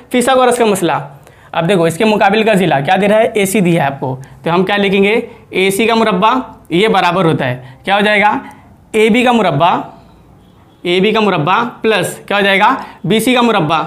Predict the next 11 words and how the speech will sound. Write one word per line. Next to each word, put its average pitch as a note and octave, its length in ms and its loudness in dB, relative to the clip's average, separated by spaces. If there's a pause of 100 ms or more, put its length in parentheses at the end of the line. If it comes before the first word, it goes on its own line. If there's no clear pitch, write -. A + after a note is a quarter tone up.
(120)
बीसी E3+ 280 0
का F3 60 2
मुरब्बा। C3+ 380 -2 (220)
और E3+ 60 -2
इसको F3+ 200 -2
हम G#3+ 100 2
क्या A3 160 0
कहते G#3 240 -2
हैं? A#3 180 0 (300)
Pythagoras G3 1400 -2
के G3 160 0